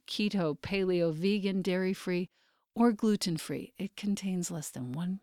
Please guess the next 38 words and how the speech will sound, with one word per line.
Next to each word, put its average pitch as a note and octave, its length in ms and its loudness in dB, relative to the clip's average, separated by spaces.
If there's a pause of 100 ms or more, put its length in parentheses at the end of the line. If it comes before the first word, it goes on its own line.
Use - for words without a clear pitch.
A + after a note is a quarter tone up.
(120)
gram C#3+ 460 -6
of G3 80 -8
sugar. - 440 -6 (720)
No F3 600 4
nonsense D3+ 760 0
in C#3+ 120 -2
here C#3+ 380 -6
at F#3 200 -2
all. C#3+ 320 -2
It's - 160 -6
a D#3+ 40 0
multivitamin E3 840 -2
that D3+ 120 -4
your D#3 100 -8
body D3+ 300 -6
will D3+ 300 -10
actually F3 600 -4
absorb. - 600 -8 (760)
If F#3+ 280 -2
you A3 580 2
are G#3 100 4
wanting F#3+ 380 0
to F#3+ 140 -2
make F#3 260 0
an G3+ 80 4
investment F3+ 560 2
in F3+ 140 2
your F3 100 0
health E3+ 300 -2
and F3 100 0
longevity, E3 600 0
A D3 160 -4
G G3 160 -4
one F#3 240 0
costs D#3 440 -6
you F3+ 120 -4
less D3 240 -2
than C#3+ 240 -6